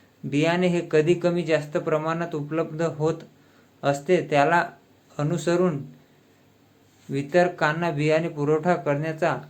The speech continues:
आमचा परिणामी प्र-, परिणामी प्रयत्न आहे,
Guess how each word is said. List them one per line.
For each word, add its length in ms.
आमचा 320
परिणामी 640
प्र-, 260
परिणामी 480
प्रयत्न 640
आहे, 280